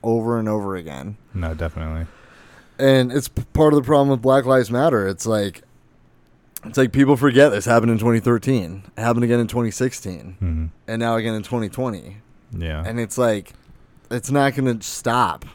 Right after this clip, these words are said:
Speaker 2: Mm-hmm.
Speaker 1: happening unless changes get made.
Speaker 2: Yeah.
Speaker 1: And unfortunately, no one votes. And I've been bitching at people about that this whole time,
Speaker 2: That's
Speaker 1: too.
Speaker 2: why I broke up. I brought up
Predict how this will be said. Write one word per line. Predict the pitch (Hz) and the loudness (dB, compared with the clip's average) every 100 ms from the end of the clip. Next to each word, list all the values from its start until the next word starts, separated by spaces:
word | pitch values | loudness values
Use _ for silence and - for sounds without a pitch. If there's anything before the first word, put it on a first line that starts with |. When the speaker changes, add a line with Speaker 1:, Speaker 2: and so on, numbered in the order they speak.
| _ 131 | _ -2
Speaker 2:
Mm-hmm. | 101 | 0
Speaker 1:
happening | 87 123 151 120 98 95 107 - 110 | 0 0 0 0 -4 -6 -8 -10 -6
unless | 123 135 127 - | 0 2 2 -2
changes | 156 160 135 98 | -2 0 -2 -4
get | 98 | -8
made. | 87 87 85 85 104 - - | -8 -12 -12 -14 -18 -20 -10
Speaker 2:
Yeah. | 85 76 73 | -6 -6 -4
Speaker 1:
And | 127 | -4
unfortunately, | 135 170 208 185 131 123 127 | -2 4 4 4 -4 0 2
no | 127 135 | 4 6
one | 120 | 6
votes. | 104 127 113 135 - | 6 6 4 -2 -4
And | 120 | -2
I've | 123 | 2
been | 120 | 2
bitching | 120 131 143 139 - - - | 2 0 0 -6 -8 -20 -8
at | 113 107 | -6 -2
people | 131 131 | 0 2
about | 110 113 110 | 4 4 2
that | 135 135 95 | 2 2 0
this | 87 | -6
whole | 107 101 | -4 -4
time, | 104 104 | -4 0
Speaker 2:
That's | 135 139 | 2 4
Speaker 1:
too. | |
Speaker 2:
why | 131 | 4
I | |
broke | 123 120 | 4 4
up. | 120 - - - | 2 0 -14 -4
I | 113 | 2
brought | 120 | 2
up | 117 | 2